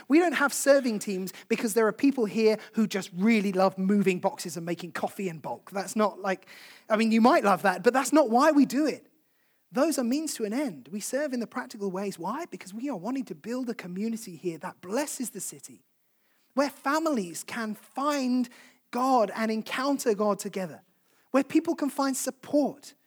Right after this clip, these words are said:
where people who feel broken can be made new, where those who have no sense of community can come here and find love and acceptance and support and care like they would never find anywhere else.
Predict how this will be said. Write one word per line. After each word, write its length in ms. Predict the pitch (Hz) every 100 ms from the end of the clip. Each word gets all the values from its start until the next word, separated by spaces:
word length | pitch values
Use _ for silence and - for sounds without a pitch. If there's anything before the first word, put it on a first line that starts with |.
| _ _ -
where 100 | 277
people 340 | 285 330 330
who 160 | - 285
feel 260 | - 294
broken 540 | 247 247 269 302 - 220
can 160 | 208
be 140 | 202 220
made 260 | 220 214
new, 480 | 185 190 254 254 165 _ _ _ _
where 100 | 269
those 240 | 285 320
who 80 | 330
have 160 | 294 277
no 320 | 277 311 339
sense 320 | 311 277 214
of 120 | 208
community 500 | - 214 202 196 214
can 160 | 202 226
come 160 | - 254
here 240 | 269 247
and 120 | 247
find 380 | 240 254 262 254 -
love 420 | - 226 277 220 202
and 140 | 226 220
acceptance 600 | 202 - 262 - 262 233
and 120 | 208
support 400 | 185 - 262 254
and 100 | 220
care 220 | - 240
like 160 | 233 220
they 80 | 226
would 120 | 233
never 280 | 247 262 240
find 260 | 202 190
anywhere 400 | 165 170 165 160 -
else. 320 | 143 - -